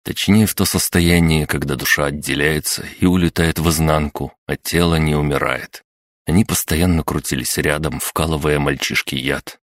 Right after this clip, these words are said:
проверяли его состояние. Всё шло замечательно, пока...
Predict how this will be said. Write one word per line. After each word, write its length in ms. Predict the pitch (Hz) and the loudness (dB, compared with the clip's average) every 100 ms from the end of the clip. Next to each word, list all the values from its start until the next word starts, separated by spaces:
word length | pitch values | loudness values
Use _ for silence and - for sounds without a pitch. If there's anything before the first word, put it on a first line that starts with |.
| - | -8
проверяли 500 | 78 69 71 85 95 | -6 -4 -2 0 2
его 240 | 85 80 | 2 0
состояние. 920 | - 78 - 78 76 71 69 62 - _ _ _ _ | 0 -2 -2 -2 0 0 -2 -6 -10 _ _ _ _
Всё 220 | - 82 | -4 -2
шло 300 | - - 69 | -2 -2 -4
замечательно, 1000 | 69 69 60 - - 92 - 80 82 80 - | -4 -6 -6 -6 -4 -2 -2 0 0 -2 -4
пока... 760 | - - - 78 78 78 - | -10 -10 -6 -4 -2 -2 -6